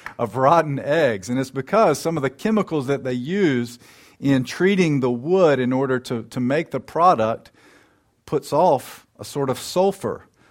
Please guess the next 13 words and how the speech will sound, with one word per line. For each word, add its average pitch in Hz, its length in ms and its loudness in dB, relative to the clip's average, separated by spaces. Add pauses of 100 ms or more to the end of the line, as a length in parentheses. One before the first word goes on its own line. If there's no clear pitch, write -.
(200)
uh, 98 280 -8 (100)
similar 123 440 -2
to 120 280 -4
the 117 180 -8
smell 120 400 0
of 104 120 -4
rotten 117 320 -2
eggs. 117 360 -4 (400)
And 135 80 0
so 180 200 4
it, 151 360 -2
it 143 140 -2
just, 135 320 -4